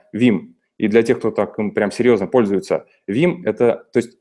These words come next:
есть слепой десятипальцевый метод набора текста, а Vim — это слепой десятипальцевый метод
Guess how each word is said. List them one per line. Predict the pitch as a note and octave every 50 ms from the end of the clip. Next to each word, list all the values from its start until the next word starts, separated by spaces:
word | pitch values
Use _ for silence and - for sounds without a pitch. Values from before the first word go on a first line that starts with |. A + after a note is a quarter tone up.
| _
есть | - A#2 B2 B2
слепой | - C3+ B2 C#3+ C#3
десятипальцевый | B2 A#2+ A2+ - B2+ - C3 A#2+ A#2 - - A#2 A2+ A#2 A2+
метод | G#2+ A#2+ A2+ - A2 G#2
набора | G#2+ G#2 A2+ D3 F#3 F3 C3+
текста, | - - A2+ - - - - - - - _ _ _ _ _
а | _ G2
Vim — | G2+ A2+ C#3+ D3+
это | C3 A#2+ A#2 G#2+
слепой | - - A2 G#2+ - - C#3+ D3 B2+
десятипальцевый | G#2 G#2 G2+ - G#2+ F#2 - G#2+ - - B2 C3+ C3 - - A2 G2+ G2 F#2 F#2 -
метод | G2 G2+ G#2+ A#2 A#2 G2+ F2+